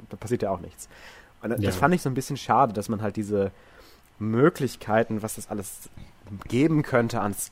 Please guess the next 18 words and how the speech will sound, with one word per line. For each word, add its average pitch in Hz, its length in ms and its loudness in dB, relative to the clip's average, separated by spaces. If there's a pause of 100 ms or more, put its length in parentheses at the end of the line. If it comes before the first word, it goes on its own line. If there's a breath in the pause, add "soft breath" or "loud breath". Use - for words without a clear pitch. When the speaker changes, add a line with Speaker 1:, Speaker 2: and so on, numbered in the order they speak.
(160)
Speaker 1:
an, 101 140 -6
an 95 180 -10
Story 127 520 4
und, 101 220 -6
und 107 120 -10
an, 104 180 -6
an, 98 300 -6
an, 95 280 -8
an, 95 340 -8
äh, 95 420 -8
Dialogen 113 800 0
und 107 160 -4
an 113 60 -2
Momenten 117 520 0
zwischen 117 280 -8
den 107 100 -2
Figuren, 117 560 0 (560 loud breath)
nicht 131 360 0